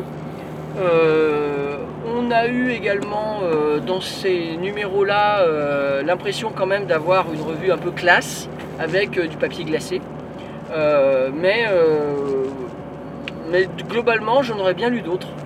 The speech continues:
si j'avais pu mettre la main dessus. Et, euh, une autre revue, euh, toujours, euh, donc non francophone,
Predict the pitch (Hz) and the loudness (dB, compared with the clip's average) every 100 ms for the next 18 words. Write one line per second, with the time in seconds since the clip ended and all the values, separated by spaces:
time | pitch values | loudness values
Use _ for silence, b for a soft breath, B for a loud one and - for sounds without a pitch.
0 | - - 160 175 160 160 - 196 185 185 | -12 -10 -6 -4 -4 -6 -8 -6 -2 0
1 | 170 156 - 135 - - - - - - | 0 -4 -8 -10 -10 -12 -12 -12 -12 -12
2 | - - - - - B B B B - | -12 -12 -12 -12 -12 B B B B -2
3 | 302 262 - - - - 175 175 165 156 | 0 -2 -4 -12 -12 -4 6 8 8 6
4 | 151 175 233 277 - 262 214 170 247 311 | 2 0 -2 -2 0 0 0 -2 -4 -6
5 | 185 160 156 156 170 151 - 220 220 226 | -6 -2 0 0 -2 -4 -4 -8 -4 0
6 | 190 156 151 139 135 170 160 151 180 185 | 4 6 6 2 -2 -4 -6 -4 -4 -4
7 | 180 185 165 226 294 | -6 -6 -4 0 2